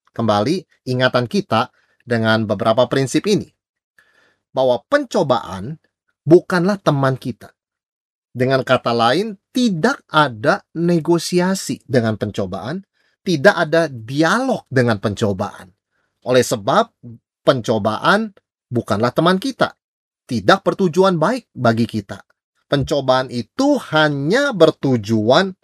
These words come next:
untuk menjatuhkan kita. Jadi yang dicari oleh pencobaan, oleh si pencoba, yaitu iblis, adalah kejatuhan kita.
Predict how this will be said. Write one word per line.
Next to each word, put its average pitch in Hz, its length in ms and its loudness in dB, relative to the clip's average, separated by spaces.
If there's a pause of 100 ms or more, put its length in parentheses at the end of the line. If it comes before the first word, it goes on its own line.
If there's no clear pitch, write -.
untuk 143 400 0
menjatuhkan 156 720 0
kita. - 320 -10
Jadi 175 320 4
yang 185 80 -2
dicari 240 480 0
oleh 170 240 0
pencobaan, 113 640 0 (400)
oleh 123 160 4
si 269 240 -4
pencoba, 107 560 0
yaitu 123 320 0
iblis, 135 400 0 (400)
adalah 151 480 0
kejatuhan 135 800 0
kita. - 400 -6